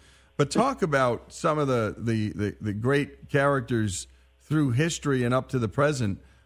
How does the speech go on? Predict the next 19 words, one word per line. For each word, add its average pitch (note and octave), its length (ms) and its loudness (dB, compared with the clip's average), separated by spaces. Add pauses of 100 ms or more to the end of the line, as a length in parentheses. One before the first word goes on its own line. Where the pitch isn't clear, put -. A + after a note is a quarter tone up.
uh, A2+ 260 2
in B2+ 160 2
college C#3+ 720 0
and C#3+ 340 0
in C3 400 0
pro C#3+ 260 2
sports, - 760 -2 (380)
uh, A2 460 2 (100)
and, B2 160 0
and C3+ 180 0
particularly G3 440 0
which F#3 180 2
sports F3+ 560 0
do D#3+ 240 0
the F#3 100 2
best F3 340 0
job G3 320 2
at B2+ 120 -2
this, F2+ 340 -6